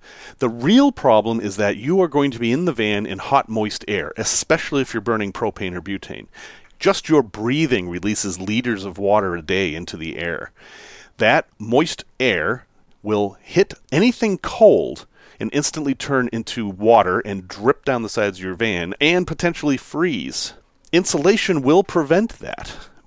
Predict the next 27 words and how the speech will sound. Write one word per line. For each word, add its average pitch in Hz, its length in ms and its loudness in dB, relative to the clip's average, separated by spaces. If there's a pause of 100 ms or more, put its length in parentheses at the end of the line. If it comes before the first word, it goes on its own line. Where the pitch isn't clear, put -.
but 151 920 4 (1080)
insulation 139 600 0
in 107 460 -4
a 104 100 -4
van 104 580 -2
may 117 400 0
not 135 360 -2
be 113 100 -4
necessary 117 640 -4
if 98 160 -8
you 117 100 -4
have 92 180 -4
a 92 40 -8
good 90 200 -4
heating 185 360 -2
system, - 340 -12
because 113 280 -8
it's 131 120 -6
actually 208 360 -6
very 135 480 -2
easy 131 480 -4 (440)
to - 200 -8 (100)
overwhelm 127 1080 4 (440)
that 104 380 0
change 143 500 -2
in 110 120 -6
temperature - 640 -8